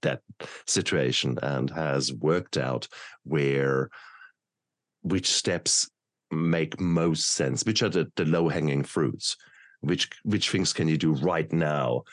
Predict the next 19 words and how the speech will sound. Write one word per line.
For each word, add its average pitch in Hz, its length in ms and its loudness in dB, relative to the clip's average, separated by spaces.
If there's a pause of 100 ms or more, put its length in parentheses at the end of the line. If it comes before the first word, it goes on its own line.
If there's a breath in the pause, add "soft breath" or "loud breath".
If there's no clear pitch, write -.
(140 loud breath)
that 82 140 2
are 82 80 2
easy 82 680 2 (400 loud breath)
and 85 160 0
get 87 280 0
you, 69 380 2 (380)
get 92 240 -2
you 78 60 0
going, 76 420 0 (360)
rather 73 400 2
than 65 300 0
thinking, 76 460 0
"Oh 78 120 0
my 71 120 2
God, 69 240 0
I 69 100 0
need 78 200 2
to 78 60 0
climb 73 380 -2